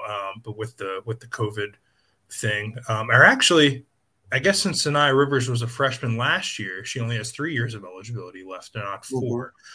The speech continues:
Speaker 1: So I had to check myself there. I just assume everyone has more eligibility than they actually do now.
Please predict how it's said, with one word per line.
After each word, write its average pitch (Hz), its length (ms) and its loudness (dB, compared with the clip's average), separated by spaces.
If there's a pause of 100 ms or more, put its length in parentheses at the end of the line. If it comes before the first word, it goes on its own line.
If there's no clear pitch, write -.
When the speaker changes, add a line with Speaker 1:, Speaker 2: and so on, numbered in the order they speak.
(120)
Speaker 1:
So - 160 0
I - 20 6
had 110 60 4
to 107 80 -4
check 120 240 -2
myself 98 400 -4
there. 107 180 -2
I 120 60 -2
just 170 240 -2
assume 143 500 4
everyone 117 380 2
has 110 420 -2
more 110 220 -4
eligibility 104 640 -8
than 95 140 -16
they 95 80 -2
actually 90 400 -6
do 95 180 -12
now. - 960 0